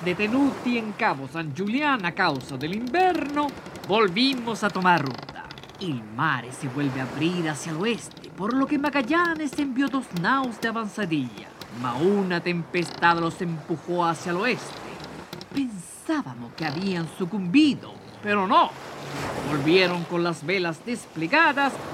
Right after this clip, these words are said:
y disparando salvas, y con buenas nuevas.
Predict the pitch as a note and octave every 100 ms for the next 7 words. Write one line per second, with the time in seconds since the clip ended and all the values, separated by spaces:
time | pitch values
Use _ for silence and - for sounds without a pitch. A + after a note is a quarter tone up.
0 | - F4 C#4+ C4+ - C4 C#4 C4+ A3 A#3+
1 | - - D4+ C4+ B2+ - - F2+ - -
2 | - - - G4+ F4 E4+ C4 C#4 F#4 F#4+
3 | F#4 F4+ F4 C#4+ - G3 G3 E3+ C3 A#2